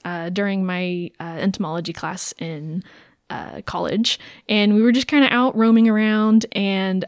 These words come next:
I, like, heard them, but, like, it didn't really, like, click that I was hearing, like,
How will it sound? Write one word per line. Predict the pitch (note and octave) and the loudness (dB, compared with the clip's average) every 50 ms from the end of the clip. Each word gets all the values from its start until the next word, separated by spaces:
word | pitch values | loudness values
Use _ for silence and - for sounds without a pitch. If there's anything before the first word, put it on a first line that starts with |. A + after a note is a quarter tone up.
| _ - | _ -2
I, | F#3+ G3 G3 G3 | 0 2 2 2
like, | G3 F#3+ F#3+ F#3 F3+ - - - _ _ _ _ _ _ _ _ _ _ _ _ - | 2 0 0 0 -2 -4 -6 -16 _ _ _ _ _ _ _ _ _ _ _ _ -14
heard | - - - - - A3+ A#3+ B3+ C#4 D4+ E4+ F4 G4 F#4+ | -12 -12 -10 -6 -2 0 2 2 2 2 0 0 0 0
them, | - G4 F#4+ G4+ G4+ G4+ G4 F#4+ | 0 0 0 2 2 0 0 2
but, | D#4+ A3+ - | 2 2 4
like, | G3 G3+ F#3+ F#3+ - | 2 2 0 0 -2
it | - G3+ | 0 4
didn't | G#3+ A#3+ A#3+ A#3 | 6 6 6 6
really, | B3+ A#3+ A3 G3 | 6 4 4 4
like, | F3 - - - | 2 -2 -4 -8
click | - - - - A3+ A3+ B3+ B3+ - | -12 -12 -8 -2 0 0 0 0 -2
that | - G#3+ G3+ | -4 -2 0
I | F#3+ | 0
was | F#3 F#3 - | 0 -2 -2
hearing, | - G#3 G#3 G#3 G#3 G#3+ G3+ | -2 -2 0 2 4 4 2
like, | F#3+ F3 D#3 - - | 2 0 -4 -8 -10